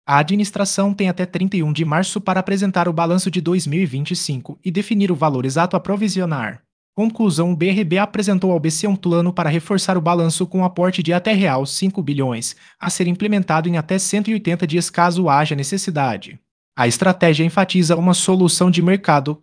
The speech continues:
com a venda das carteiras do master, para reduzir a necessidade de aporte direto, além de prever uma linha de financiamento do F G C, empréstimos de um consórcio de bancos e a criação de um fundo imobiliário com ativos do governo como garantia.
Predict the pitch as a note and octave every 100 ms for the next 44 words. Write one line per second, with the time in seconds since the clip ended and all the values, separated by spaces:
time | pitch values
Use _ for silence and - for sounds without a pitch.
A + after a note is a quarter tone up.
0 | _ _ C3+ A#2+ D#3+ F3 F3+ - F3+ F3
1 | D3 D3+ C3 C3 C3+ D#3 - D3+ D3+ -
2 | _ _ F3+ E3 E3 F#3 D3 D#3 D#3 D3+
3 | E3+ G3 G3 E3 E3 C#3 D3+ D#3 F3+ F#3
4 | D3 D#3 C3+ C3+ E3 - _ - C3+ C#3
5 | D3+ F#3+ F#3+ D#3 E3+ F3+ C3 C#3 C#3+ C#3+
6 | - F3+ F3+ F3 D#3 E3+ F3 F3 F3+ F3+
7 | F#3 - D3+ F3 - _ D#3 D#3+ D#3+ D3
8 | E3+ F#3 D3+ D#3 F3 F#3+ F3+ - F3+ F3+
9 | - C#3+ B2+ D3+ F#3 E3 D3+ - E3+ F3+
10 | F3+ F3 F3+ F3+ F3 D#3 D3+ D3+ D3+ F#3
11 | F3+ E3+ D3+ D#3+ F#3 D#3+ D#3 - F3 E3
12 | D#3+ D#3 E3 E3 F3 F3+ G#3 G#3 F3+ F#3
13 | E3+ - C3 G#2+ A2+